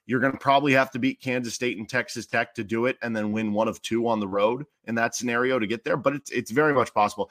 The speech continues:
I think the most likely at this point is probably you winning six to seven games. Um, if you said right now, I think a lot of fans would probably take this. If you said right now Kansas win, goes seven and six with the two other wins being a bowl win and Kansas State,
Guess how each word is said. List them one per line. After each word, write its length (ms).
I 60
think 100
the 80
most 180
likely 400
at 100
this 120
point 240
is 60
probably 340
you 80
winning 260
six 280
to 80
seven 320
games. 340
Um, 480
if 220
you 160
said 400
right 220
now, 260
I 40
think 140
a 40
lot 160
of 80
fans 180
would 80
probably 240
take 180
this. 160
If 120
you 120
said 200
right 220
now 220
Kansas 480
win, 260
goes 240
seven 300
and 100
six 540
with 260
the 240
two 260
other 220
wins 460
being 180
a 80
bowl 260
win 200
and 120
Kansas 360
State, 320